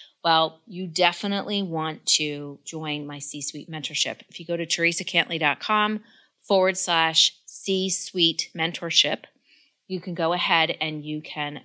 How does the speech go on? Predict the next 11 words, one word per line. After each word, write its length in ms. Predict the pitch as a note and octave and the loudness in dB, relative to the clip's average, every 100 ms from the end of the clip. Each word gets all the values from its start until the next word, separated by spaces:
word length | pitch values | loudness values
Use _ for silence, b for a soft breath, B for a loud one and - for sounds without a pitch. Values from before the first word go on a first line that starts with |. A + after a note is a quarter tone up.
| - | -10
fill 140 | D#3+ | -6
out 260 | D#3 D3+ - - | -4 -6 -6 -6
an 280 | D3 C#3+ - | -6 -6 -10
application 600 | C#3 - - B3+ C4 A3+ | -16 -10 -2 4 4 4
and 120 | - | 0
book 140 | D#3+ D#3+ | -8 -12
a 40 | |
call 280 | - F3+ F3+ | -2 2 2
with 160 | F3+ F#3+ | 0 -4
me, 300 | F3+ E3+ B B B - | -6 -6 B B B 2
and 560 | F#3+ F3+ E3+ E3+ E3 | 4 6 4 2 -4